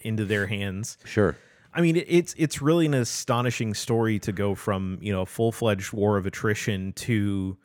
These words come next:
Speaker 1: you know, being able to walk out and even just, you know, meet in the middle, literally,
Speaker 2: Yeah.
Speaker 1: and, uh, and just have a conversation.
Speaker 2: Sure. I mean,
Speaker 1: And
Speaker 2: I think, oh, sorry,
Speaker 1: No, I
Speaker 2: continue.
Speaker 1: was just gonna say, and, and, and to do that, like, with,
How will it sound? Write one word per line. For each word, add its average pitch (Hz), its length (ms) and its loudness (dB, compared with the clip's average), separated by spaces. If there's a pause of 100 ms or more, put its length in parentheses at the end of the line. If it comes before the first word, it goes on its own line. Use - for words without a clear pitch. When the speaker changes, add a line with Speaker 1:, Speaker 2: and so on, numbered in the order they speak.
(320)
Speaker 1:
you 113 140 -4
know, 92 100 -2
being 107 300 -4
able 107 180 -2
to 98 80 -2
walk 98 360 -2
out 101 400 2
and 92 480 -4
even 113 300 -2
just, - 360 -4 (260)
you 104 120 -6
know, 90 140 -8
meet 117 420 -2
in 107 180 -2
the 92 60 -2
middle, 98 460 0 (220)
literally, 107 680 0 (220)
Speaker 2:
Yeah. 78 200 -2
Speaker 1:
and, 113 440 2
uh, 95 440 2
and 113 160 -4
just 107 160 -2
have 110 180 2
a 92 40 -4
conversation. 104 880 -4 (100)
Speaker 2:
Sure. 117 400 2
I - 60 4
mean, - 100 6
Speaker 1:
And 196 80 6
Speaker 2:
I 190 60 6
think, 185 220 0 (180)
oh, 80 120 -4
sorry, - 280 -4
Speaker 1:
No, 180 60 6
I 175 40 8
Speaker 2:
continue. 160 140 6
Speaker 1:
was 180 100 8
just 175 120 0
gonna 156 100 6
say, 156 280 2
and, 151 160 2
and, 143 340 0
and 123 360 0 (760)
to 143 680 2 (320)
do 214 340 2
that, 123 540 2
like, 123 280 -2
with, 131 560 -2